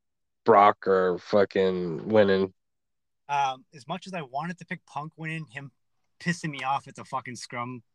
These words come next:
Speaker 2: last week or two weeks ago, whatever the fuck it was.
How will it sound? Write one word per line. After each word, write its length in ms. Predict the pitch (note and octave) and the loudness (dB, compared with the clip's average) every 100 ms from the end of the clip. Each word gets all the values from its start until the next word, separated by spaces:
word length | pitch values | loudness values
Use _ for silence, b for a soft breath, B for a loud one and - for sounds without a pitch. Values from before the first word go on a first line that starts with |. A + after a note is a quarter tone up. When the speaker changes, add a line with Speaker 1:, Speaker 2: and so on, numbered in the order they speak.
| _ | _
Speaker 2:
last 280 | B2+ B2+ - | -10 -10 -8
week 220 | B2+ A#2 | -8 -8
or 140 | A2 G2 F#2+ F2+ - | -12 -16 -20 -20 -12
two 80 | B2+ | -8
weeks 180 | B2 B2+ | -8 -8
ago, 200 | A#2+ A#2+ | -6 -6
whatever 200 | A2 A#2 | -8 -10
the 60 | A2 | -8
fuck 180 | B2 | -8
it 60 | A#2+ | -8
was. 320 | A#2 A#2 A2+ | -8 -8 -10